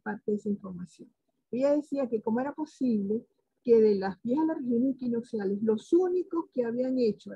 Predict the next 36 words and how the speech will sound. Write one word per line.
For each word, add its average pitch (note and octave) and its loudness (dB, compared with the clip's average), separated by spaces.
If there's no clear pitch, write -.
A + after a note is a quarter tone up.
el A3+ -2
esfuerzo A#3+ -2
por G3 -4
traducir G3+ -2
la, B3+ -4
su C4+ -8
parte A#3 -6
eran E4 0
los A#3+ 0
venezolanos. F3+ -6
Y A3 -4
digo, C4 -4
bueno, D#4+ -6
pero F#3 -8
eso G#3+ -10
nos B3+ 0
llevó A3+ 0
sesenta B3 -4
años. F#3 -10
¿Cómo? C#4+ 0
Digo, G#3 2
sí, E4+ -4
desde G#3 2
que G3+ -2
a G3+ -2
Aristides D4 -2
Rojas D4 -2
se A3+ -4
le F#3+ -4
ocurrió G#3 -2
el B3+ 2
negocio C#4 -6
hasta G3+ -12
que F#3 -6
el F#3 -6
último, G#3 -4